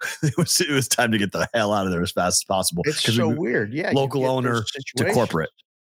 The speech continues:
Speaker 2: Right. Exactly. And so you're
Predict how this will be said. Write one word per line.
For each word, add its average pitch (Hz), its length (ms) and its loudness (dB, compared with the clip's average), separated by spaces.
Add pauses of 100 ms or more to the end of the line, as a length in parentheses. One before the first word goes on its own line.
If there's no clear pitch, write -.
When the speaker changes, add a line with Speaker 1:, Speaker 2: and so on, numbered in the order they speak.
(120)
Speaker 2:
Right. 165 240 0 (560)
Exactly. 180 540 0 (460)
And 135 420 0 (880)
so - 160 -2
you're 139 300 2